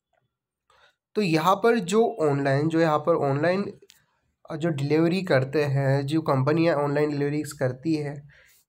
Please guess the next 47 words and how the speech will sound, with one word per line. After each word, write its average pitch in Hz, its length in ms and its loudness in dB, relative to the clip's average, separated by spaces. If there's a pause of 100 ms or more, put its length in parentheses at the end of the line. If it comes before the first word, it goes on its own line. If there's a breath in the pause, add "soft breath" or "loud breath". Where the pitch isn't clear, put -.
या 160 140 2
फिर 196 240 0
उनका 185 380 0
पूरा 202 260 2
बिजनेस 165 480 -2 (240)
ऑनलाइन 175 440 0 (100)
पर 165 120 0
है, 151 200 -6 (500 soft breath)
तो 233 80 -4
वो 226 300 4
स्टॉक 220 380 0
सारे 165 340 0
के 202 120 -2
सारे 170 260 0
हमें 156 300 0
गिरते 139 300 -4
हुए 147 140 0
नज़र 131 280 -4
आ 120 100 -4
रहे - 160 -6
थे। 139 160 -8
आप 131 240 0
देख 156 200 -4
सकते - 340 -10
हो, 170 180 -8 (420 loud breath)
और 147 80 -2
नायका 139 460 2
गिरा 185 300 2
है, 170 160 -2 (440)
Paytm 185 400 -2
गिरा 170 200 0
है 165 120 0
और 160 160 -4
साथ 185 380 0
ही 214 180 -4
Zomato 156 480 -4
भी 175 180 -12
यहाँ 135 200 -4
पर - 240 -6
काफ़ी 160 440 -4 (460 loud breath)
तगड़ा 160 280 0
गिरता 135 340 -2
हमें 139 220 -2
नज़र 117 240 -4
आ - 80 -6
रहा - 160 -10
है। - 100 -20